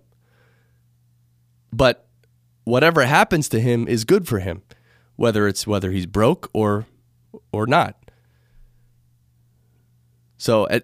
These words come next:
this is a hard one to accept, actually, in my opinion, because,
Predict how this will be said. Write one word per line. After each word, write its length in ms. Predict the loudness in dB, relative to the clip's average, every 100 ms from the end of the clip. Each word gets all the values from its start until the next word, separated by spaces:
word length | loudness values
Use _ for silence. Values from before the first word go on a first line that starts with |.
| -2
this 260 | 0 2
is 140 | 2 2
a 80 |
hard 360 | 2 2 2 4
one 160 | 2 2
to 140 | 0
accept, 460 | 0 0 0 0 -2
actually, 500 | -6 -6 -12 -14 -20 _ _ _ _ _ _ _ _ _ _ _ _ _ _ _ _
in 140 | 0 2
my 160 | 4
opinion, 480 | 4 2 -4 -4 -8 -4
because, 580 | 0 2 2 0 -8